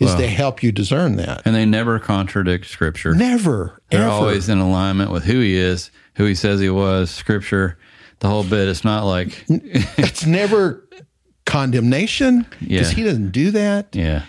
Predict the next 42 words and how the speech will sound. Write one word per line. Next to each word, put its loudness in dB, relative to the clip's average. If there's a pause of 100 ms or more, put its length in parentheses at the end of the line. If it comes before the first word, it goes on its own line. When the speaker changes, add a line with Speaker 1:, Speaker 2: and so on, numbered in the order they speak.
Speaker 1:
He's -2
not -4
this 0
critical -2
God. -2 (420)
He's 0
incapable 0
of 0
an 0
unloving 2
action. -4 (120)
Speaker 2:
Mm-hmm. 2
Speaker 1:
He 0
can't, -2
he -12
can't -2
do 4
an 2
unloving -4
action. -14
Speaker 2:
Yeah. 0 (220)
Speaker 1:
He's -2
not -4
capable -2
of -10
that -6
'cause -2
he's, -4 (320)
he's -8
love. -2 (340)
So 0
it's -2
a, -2 (720)
whenever 0
it's -2
those 0
things, 0
you 4
know 2
it's 0
not -2
God. -8